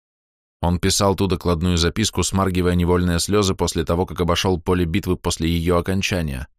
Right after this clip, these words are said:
Тому была причина. Около двух часов он шагал буквально по трупам вчерашних товарищей,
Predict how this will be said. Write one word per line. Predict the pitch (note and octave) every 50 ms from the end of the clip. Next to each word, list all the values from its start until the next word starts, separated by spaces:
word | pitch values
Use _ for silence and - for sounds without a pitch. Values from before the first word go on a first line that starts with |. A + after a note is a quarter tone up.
| _ _ _ _ _ _ _ _ _ _ _ _ _ _ _ _ _ _ -
Тому | - E2+ F#2 G#2+ A#2 A#2
была | F#2 G#2+ A2 A#2 A#2 G2
причина. | - - E2+ E2+ - - F2+ E2+ D2 C2 C2+ - _ _ _ _ _ _ _ _ _ _ _ _ _ _ _ _ _ _ _ _ -
Около | E2 D#2+ - F#2+ F#2+ F#2+ F#2
двух | D#2+ D#2+ G2+ G#2 - -
часов | - G2 - - A2+ G#2 -
он | G#2 G2 F#2
шагал | - G2+ F2+ F#2 F#2+ G2+
буквально | G2 F#2 F#2+ - F2+ F#2+ F#2+ G2 F#2+ F#2
по | E2+ - F2+
трупам | - - G#2+ F#2+ - F2+ F2 E2
вчерашних | - - - - F#2 F#2 - F#2+ E2 -
товарищей, | - F2 F2 G2 A2 G2 F2 - - D2 C2 A1+ -